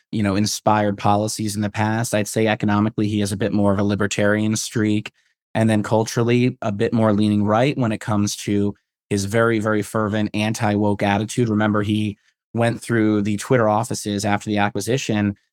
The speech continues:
and was sort of commenting on all of the quote-unquote woke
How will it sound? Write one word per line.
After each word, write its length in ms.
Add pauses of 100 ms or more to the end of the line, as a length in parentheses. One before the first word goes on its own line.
(140)
and 160
was 140
sort 200
of 120
commenting 800
on 400
all 360
of 160
the 380
quote-unquote 600
woke 480